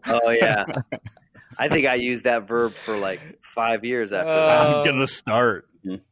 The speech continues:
Speaker 4: Now, did any of us actually see this movie in the theater? I did not.
Speaker 3: I was
Speaker 1: I did.
Speaker 3: three.
Speaker 1: Yeah.
Speaker 2: I, I
Speaker 4: You
Speaker 2: wanna
Speaker 4: did
Speaker 2: say
Speaker 4: see it
Speaker 2: I
Speaker 4: in the theater.
Speaker 2: did, yes.
Speaker 1: I did. I remember
Speaker 4: You were in
Speaker 1: being
Speaker 4: the theater
Speaker 1: too
Speaker 4: for
Speaker 1: young
Speaker 4: two weeks. That
Speaker 1: and
Speaker 4: was
Speaker 1: being
Speaker 4: it.
Speaker 1: terrified. It was only in the theater for two weeks?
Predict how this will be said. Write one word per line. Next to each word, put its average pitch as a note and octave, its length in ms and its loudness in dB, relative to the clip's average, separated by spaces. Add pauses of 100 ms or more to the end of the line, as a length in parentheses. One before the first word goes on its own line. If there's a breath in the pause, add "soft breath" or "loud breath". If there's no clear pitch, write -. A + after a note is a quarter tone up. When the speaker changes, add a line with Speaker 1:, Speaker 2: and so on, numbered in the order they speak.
(300)
Speaker 4:
Now, G#2+ 120 0 (120)
did A#2 140 0
any C3 160 4
of D#3+ 60 0
us C#3+ 100 0
actually B2 280 0
see G#2 180 -2
this G#2 120 -4
movie G2 220 0
in F#2 120 0
the D#2+ 80 -6
theater? - 440 -8 (100)
I F#2+ 120 -2
did E2 140 -12
not. - 240 -10 (380)
Speaker 3:
I A2+ 100 -2
was A2 120 -2
Speaker 1:
I D3+ 100 2
did. A2+ 160 2
Speaker 3:
three. E2 240 -4 (260)
Speaker 1:
Yeah. G#2+ 180 -2
Speaker 2:
I, C#3 120 2
I C#3 140 -4
Speaker 4:
You C3+ 60 -4
Speaker 2:
wanna C#3 160 -2
Speaker 4:
did A#2 100 -2
Speaker 2:
say B2 140 -2
Speaker 4:
see - 20 0
it A2+ 40 0
Speaker 2:
I A2 100 0
Speaker 4:
in G2 40 -4
the E2 60 -4
theater. F2+ 140 -2
Speaker 2:
did, - 80 -20
yes. - 380 -12 (240)
Speaker 1:
I F#2+ 80 -4
did. F2 240 -6 (260)
I A2+ 100 0
remember C#3+ 220 2
Speaker 4:
You D3 60 2
were D3 60 0
in A#2+ 60 -2
Speaker 1:
being B2+ 180 0
Speaker 4:
the A#2 60 -2
theater C3+ 160 0
Speaker 1:
too B2 120 -2
Speaker 4:
for A2 60 -6
Speaker 1:
young A2 460 0
Speaker 4:
two C#3 200 -6 (100)
weeks. - 400 -10 (520)
That - 60 -8
Speaker 1:
and - 40 -4
Speaker 4:
was - 80 -8
Speaker 1:
being G2 160 0
Speaker 4:
it. - 160 -20
Speaker 1:
terrified. F#2 520 -6 (1200)
It C3+ 80 2
was D#3 100 4
only A#3 200 6
in G#3+ 40 6
the E3+ 80 4
theater F3+ 240 0
for B2 120 -8
two D3+ 260 -8
weeks? A#2 420 -10